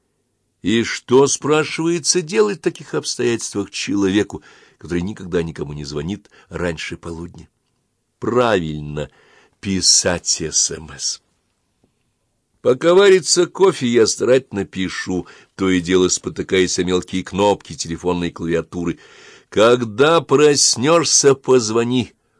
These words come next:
У меня тут практически сон Колериджа. Ты упадёшь». И нажимаю кнопку «Отправить» в надежде, что мой адресат проснётся от любопытства.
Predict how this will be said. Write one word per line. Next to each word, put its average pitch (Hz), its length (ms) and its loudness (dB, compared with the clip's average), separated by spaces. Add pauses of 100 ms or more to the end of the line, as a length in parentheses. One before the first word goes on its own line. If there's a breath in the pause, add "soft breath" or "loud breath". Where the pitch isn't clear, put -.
(100)
У 98 160 2
меня 147 440 2
тут - 500 -6 (240)
практически 123 760 0
сон 123 300 2
Колериджа. 104 1120 4 (640)
Ты 107 120 0
упадёшь». 95 640 0 (1400)
И 85 80 -8
нажимаю 82 420 -4
кнопку 82 360 -8
«Отправить» 135 760 -2 (340 soft breath)
в - 60 -20
надежде, 82 400 -2
что 82 160 -10
мой 80 180 0
адресат 80 680 -4
проснётся - 580 -8
от 80 140 -14
любопытства. - 540 -6